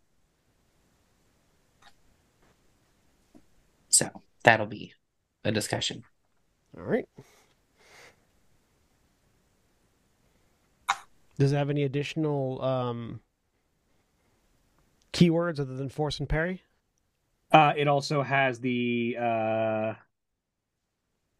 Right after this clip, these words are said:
Speaker 3: no, no additional traits. No, it has force and
Speaker 2: Oh.
Speaker 3: parry, has force, inquisition, adeptus, yeah, blah, blah, blah, blah.
Speaker 2: Yeah,
Speaker 3: It
Speaker 2: yeah,
Speaker 3: also
Speaker 2: yeah.
Speaker 3: has the kin keyword on top of everything.
Speaker 2: Yeah,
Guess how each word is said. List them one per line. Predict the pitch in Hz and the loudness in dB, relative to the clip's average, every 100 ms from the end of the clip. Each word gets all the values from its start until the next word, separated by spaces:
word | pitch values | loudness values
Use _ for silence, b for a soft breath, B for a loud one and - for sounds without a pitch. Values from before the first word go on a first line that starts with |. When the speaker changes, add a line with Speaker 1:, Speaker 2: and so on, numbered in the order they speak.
| _ _ _ _ _ _ _ _ - | _ _ _ _ _ _ _ _ 6
Speaker 3:
no, | 175 165 | 6 6
no | 180 175 180 | 0 2 2
additional | 165 151 127 | 0 -2 -4
traits. | - 107 87 - | -4 -4 -6 -10
No, | 101 | -10
it | 85 | -10
has | 107 | -6
force | - 127 | 0 0
and | 127 | -2
Speaker 2:
Oh. | 120 | -2
Speaker 3:
parry, | 123 117 113 - - - _ _ _ _ - | 0 0 -2 -8 -20 -20 _ _ _ _ 0
has | 120 113 - | 2 2 0
force, | 147 135 113 - - - | 0 0 0 -6 -14 -10
inquisition, | 123 120 117 110 117 | -8 -4 -4 -4 -4
adeptus, | 107 104 110 - 107 - - 123 | -6 -6 -8 -10 -12 -12 -12 -2
yeah, | 113 101 | 0 0
blah, | 101 104 | 0 -2
blah, | 104 | -2
blah, | 104 101 | -2 -4
blah. | 101 101 | -2 -2
Speaker 2:
Yeah, | |
Speaker 3:
It | 135 | 2
Speaker 2:
yeah, | |
Speaker 3:
also | 127 117 135 | 0 0 -2
Speaker 2:
yeah. | |
Speaker 3:
has | 120 131 117 | 0 0 -2
the | 120 | -8
kin | - 135 127 | 0 0 0
keyword | 127 143 135 139 135 | -2 -2 0 0 0
on | 123 | -2
top | 139 135 | -2 -4
of | 139 | -2
everything. | 135 135 143 139 143 _ - | -2 -2 -6 -8 -10 _ -16
Speaker 2:
Yeah, | 110 | -16